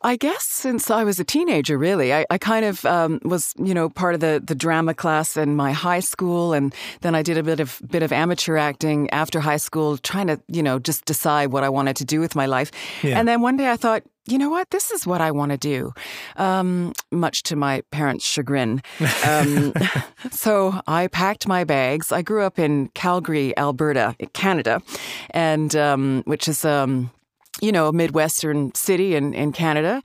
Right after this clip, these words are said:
Speaker 1: And, uh, at that time, there was some very lovely theaters, uh, there, but not much in the way of theater training. So I moved to the West Coast and, and started studying acting out there in Vancouver.
Speaker 2: Oh, nice.
Speaker 1: And, um, yeah, it was lovely being out there. It's such a beautiful part of the world.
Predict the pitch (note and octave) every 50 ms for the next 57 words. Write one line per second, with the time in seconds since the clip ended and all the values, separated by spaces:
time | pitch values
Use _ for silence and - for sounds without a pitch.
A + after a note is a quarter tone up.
0 | - - - - - - - - G3 F#3+ F#3+ F#3+ F#3+ F#3+ F#3 F#3 F#3 F#3 F3+ F3+
1 | F3+ F3 F3 F3 E3 - - _ - - A3 - - B3+ B3+ B3 - - - A#3
2 | A3+ A3 G#3+ G3+ A3 G#3+ G#3+ G#3+ - - G#3+ G3+ G3 F#3 F3 - - - - -
3 | F3 F#3 G#3+ G#3+ G3+ F#3 E3+ D#3+ C#3+ - - - - - D#3+ F3+ F3 D#3 D3+ D3+
4 | C#3+ C3+ A#2 - _ _ - - F3+ D#3+ C#3+ C3 C3 B2+ C3 - E3+ - - -
5 | - D3 C#3+ C3+ C3 C3 B2 C#3+ C#3+ C3+ D#3+ E3+ D#3 - E3+ F#3 E3 - D3+ -
6 | - D#3 D#3+ C#3 C#3+ C#3 C3+ - - D3 C3+ C3+ B2 - D#3 D3 C#3+ D3 C#3 -
7 | E3 D3+ - - - - - - - - - D#3+ D#3+ E3 E3+ E3+ D#3+ - - -
8 | C3 C#3 C#3+ C#3+ - - - D3 C3+ C3 B2+ - - C3+ A#2+ A#2+ - - C3 B2+
9 | C3 B2+ - - C#3 C3 C3 B2 - - - C#3+ C3+ C#3+ C3+ C3 C3 C3 A#2 -
10 | - C3 C3+ - - D3 C#3+ C3+ C3 A#2+ - - C3 C3+ C#3 - C#3 C#3 C#3 C3+
11 | C3 B2+ C3+ B2+ B2+ - D#3+ D#3+ C#3+ C#3 B2+ B2+ - - - - - G#3+ F#3+ D#3+
12 | F3+ A3 D#3+ - - F3 F3+ F3 F3 F3+ F3+ F3+ F#3 F3+ F3 F#3+ F#3 F3+ F#3 F3+
13 | F#3 F#3 F3+ F#3 - - C#4 D#4+ D#4+ C4 D#3+ C3+ F3 - G#3 C4+ D#4 - G3 D#3+
14 | C#3 D3 C#3 C3+ C3+ A#2+ G#2 - C3+ B2 - - - - C#4 - - F#3 D3+ F3
15 | F#3 F3+ D#3+ - - C#3 - - D#3 D3+ C#3+ C#3 C3+ B2+ C3+ C#3 C#3 C3+ C3 -
16 | - -